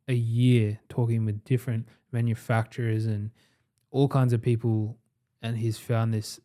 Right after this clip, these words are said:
absolute legend in Portugal and has been working really close with him, and the product that they're making is excellent. Like, it's an expensive shoe, and this guy could go and sell this shoe for as much as what his customs are, but he's not gonna do that. He's gonna release this shoe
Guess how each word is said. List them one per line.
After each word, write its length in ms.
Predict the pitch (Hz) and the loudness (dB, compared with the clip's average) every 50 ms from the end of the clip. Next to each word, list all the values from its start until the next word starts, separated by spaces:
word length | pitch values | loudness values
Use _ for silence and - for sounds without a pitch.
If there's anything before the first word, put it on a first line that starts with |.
| - - | -10 -6
absolute 460 | - 127 - - - 120 117 - 127 | -6 -6 -6 -6 -4 -4 -4 -4 -4
legend 460 | 117 113 113 110 107 110 113 110 107 | -4 -4 -4 -2 -4 -4 -4 -6 -6
in 120 | 107 107 | -6 -6
Portugal 600 | 107 113 110 104 - - 107 110 107 104 107 - _ _ _ _ _ _ _ _ _ - | -4 -4 -6 -6 -6 -8 -8 -8 -6 -8 -8 -10 _ _ _ _ _ _ _ _ _ -8
and 100 | 117 113 | -4 -2
has 80 | 113 107 | -2 0
been 200 | 110 113 107 110 | 0 0 0 0
working 280 | 110 107 101 - 120 113 | 0 0 -2 -2 -2 -2
really 240 | 113 117 113 113 | 0 2 2 0
close 320 | 107 - 117 107 107 - - | 0 0 0 -2 -2 -4 -6
with 140 | 110 104 104 | -6 -6 -6
him, 160 | 107 104 104 | -6 -6 -6
and 180 | 104 104 104 104 | -6 -6 -4 -4
the 60 | 107 | -6
product 420 | - - - 123 120 117 113 - - | -4 -2 0 0 2 0 0 -2 -4
that 140 | 113 110 - | -6 -4 -2
they're 200 | 113 107 107 101 | -2 -2 -2 -2
making 420 | 101 107 110 110 - - 113 107 | -2 -2 -4 -4 -4 -4 -6 -4
is 480 | 101 101 101 101 117 - - - - _ _ _ _ _ _ _ _ _ _ _ _ _ _ _ _ - | -4 -4 -6 -8 -10 -12 -16 -18 -20 _ _ _ _ _ _ _ _ _ _ _ _ _ _ _ _ -8
excellent. 440 | 110 107 - - - 92 95 101 _ _ - | -8 -6 -8 -8 -12 -12 -12 -14 _ _ -14
Like, 160 | 101 - - | -14 -14 -12
it's 260 | - - 113 - - - | -12 -12 -12 -12 -8 -8
an 180 | 110 107 107 | -6 -4 -4
expensive 640 | 113 110 - - - - 135 127 131 123 - 120 110 | -6 -6 -8 -10 -6 0 2 2 2 2 0 -2 -6
shoe, 480 | - - - - 139 127 110 101 104 113 - _ - | -6 -6 -4 -2 -2 -2 -2 -4 -6 -10 -14 _ -12
and 180 | 113 113 113 117 | -8 -4 -2 -2
this 120 | 113 117 | -4 -4
guy 200 | - - 131 123 117 | -4 -4 -4 -4 -4
could 220 | - 120 107 101 | -4 -8 -8 -6
go 160 | 113 117 113 | -6 -4 -4
and 180 | 113 110 107 104 | -4 -4 -6 -8
sell 220 | - - 131 135 | -8 -4 -2 -2
this 140 | 131 120 113 | 0 -2 -2
shoe 360 | - - - 120 113 110 107 110 _ _ _ _ _ _ _ _ _ _ _ | -6 -8 -8 -6 -6 -6 -6 -8 _ _ _ _ _ _ _ _ _ _ _
for 120 | - 127 | -2 -2
as 100 | 120 107 | 0 0
much 260 | 107 113 110 110 - 127 | 0 -2 -2 -2 -2 -4
as 80 | 110 | -4
what 160 | 110 117 107 110 | -2 -2 -2 -2
his 100 | 104 - | -4 -4
customs 480 | - - 143 135 - - 113 110 107 | -4 -4 -4 -4 -4 -4 -6 -4 -4
are, 220 | 110 110 110 107 - _ _ _ _ _ _ _ _ _ _ _ _ | -4 -4 -4 -6 -10 _ _ _ _ _ _ _ _ _ _ _ _
but 160 | - 113 110 110 | -4 -2 0 0
he's 100 | 110 113 | 2 2
not 140 | 117 110 | 2 2
gonna 160 | 104 104 101 98 | 2 0 -4 -4
do 200 | 98 110 110 110 | -2 0 0 0
that. 220 | 107 98 - - _ - | 0 -2 -6 -12 _ -12
He's 160 | 113 104 110 | -10 -8 -6
gonna 240 | 110 117 113 110 107 | -4 -2 -2 -2 -2
release 360 | 107 107 107 113 110 107 - | -2 -2 -2 -2 -2 -4 -4
this 120 | - 110 - | -8 -10 -8
shoe 440 | - - - 117 113 110 110 110 | -8 -6 -4 -4 -2 -2 -4 -6